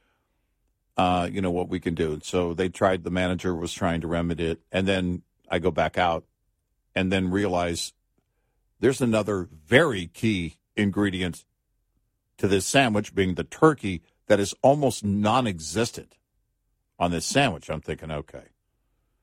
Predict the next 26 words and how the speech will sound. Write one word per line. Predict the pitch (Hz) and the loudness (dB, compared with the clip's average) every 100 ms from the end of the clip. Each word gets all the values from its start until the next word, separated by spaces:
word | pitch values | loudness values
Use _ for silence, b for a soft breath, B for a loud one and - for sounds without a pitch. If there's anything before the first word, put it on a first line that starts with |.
| _ _ _ - | _ _ _ -10
what | 254 | -6
in | |
the | 233 | 0
world's | 120 98 - | 0 0 -2
going | 90 80 | -4 -2
on | 80 80 | -4 -6
here?" | 73 _ _ _ _ - | -14 _ _ _ _ -2
I | 135 156 - - | 0 0 -6 2
didn't | 147 180 | 4 6
have | 151 117 | 4 0
time | - 113 107 | -2 -2 -2
to | 90 | 0
go | 95 | 0
back | 87 87 | 2 0
in | 87 87 87 | -2 -2 -2
and | 82 80 80 | -4 -6 -8
address | 95 85 87 - | -4 0 0 0
this | 85 - | -8 -6
with | 85 | -6
the | 80 | -4
manager. | 85 80 78 80 | -4 -4 -6 -8
It | |
was | 76 - | -8 -12
like, | 69 _ | -14 _
"Okay, | 85 80 78 | -10 -6 -8
fine. | - 92 82 | -4 -4 -4